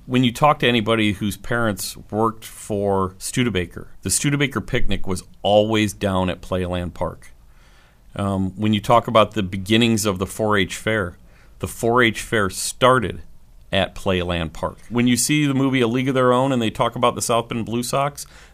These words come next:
they played down at Playland Park. You know, a lot of the rides that were there, the Tunnel of Love that my mom talked about, when they were building the apartments at I U S B, they found the Tunnel of Love because they fill it in.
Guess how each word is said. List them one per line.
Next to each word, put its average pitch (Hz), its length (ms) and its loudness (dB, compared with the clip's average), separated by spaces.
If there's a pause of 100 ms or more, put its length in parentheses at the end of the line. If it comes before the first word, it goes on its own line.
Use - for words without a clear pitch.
(100)
they 101 180 2
played 98 760 -2
down 104 460 -2
at 92 300 -6
Playland 95 480 -6
Park. 95 340 -8 (300)
You 104 80 -8
know, 101 80 -2
a - 20 -2
lot 113 200 4
of 131 80 2
the 127 40 0
rides 123 340 2
that 98 140 -4
were 92 120 -4
there, 95 180 -4
the 95 80 -4
Tunnel 123 400 -2
of 110 60 -4
Love 123 180 0
that 104 140 -4
my 92 100 -6
mom 92 240 -6
talked 98 280 -8
about, 98 280 -6
when 101 160 0
they 117 140 0
were 135 160 0
building 113 640 -2 (480)
the 107 100 -4
apartments 104 500 0
at 101 100 0
I 101 80 0
U 98 200 -2
S 95 140 -4
B, 104 380 -4 (500)
they 101 120 -2
found 101 680 0 (200)
the 90 80 -8
Tunnel 92 340 -4
of 82 140 -8
Love - 320 -10 (500)
because 131 300 0
they 139 100 2
fill 143 280 2
it 120 80 2
in. 170 320 -4